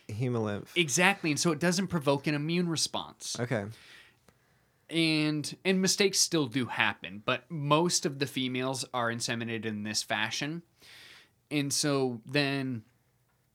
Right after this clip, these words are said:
Speaker 2: what happens is it's a channel directly to the ovaries, and the sperm make it to the ovaries.
Speaker 1: Yeah.
Speaker 2: And that's why they think the males aim for the spermolages, 'cause they have a
Speaker 1: It's
Speaker 2: much
Speaker 1: more s-,
Speaker 2: higher
Speaker 1: success rate.
Speaker 2: Exactly, yep. And so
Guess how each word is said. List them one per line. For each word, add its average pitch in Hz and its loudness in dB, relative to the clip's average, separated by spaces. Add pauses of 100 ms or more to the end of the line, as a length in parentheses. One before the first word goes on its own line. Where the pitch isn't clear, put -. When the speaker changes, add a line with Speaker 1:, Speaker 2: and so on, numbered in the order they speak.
(120)
Speaker 2:
what 151 6
happens 160 2
is 131 -2
it's 123 -2
a - -6
channel 160 -2
directly 120 -2
to 117 -10
the 117 -4
ovaries, 104 -4
and 117 -2
the 110 0
sperm 127 0
make 117 0
it 107 -8
to 110 -10
the 110 -4
ovaries. 98 -8 (120)
Speaker 1:
Yeah. 104 -2
Speaker 2:
And 139 0
that's 151 4
why 147 6
they 139 2
think 135 -6
the 135 -8
males 117 -4
aim 123 -4
for - -8
the 123 -2
spermolages, 151 -2
'cause 127 -10
they 151 2
have 131 0
a 139 -2
Speaker 1:
It's 127 2
Speaker 2:
much 131 2
Speaker 1:
more 127 4
s-, 117 0
Speaker 2:
higher 147 2 (200)
Speaker 1:
success 120 0
rate. 104 -2 (240)
Speaker 2:
Exactly, 147 0
yep. 127 -4 (1400)
And 147 -2
so 151 2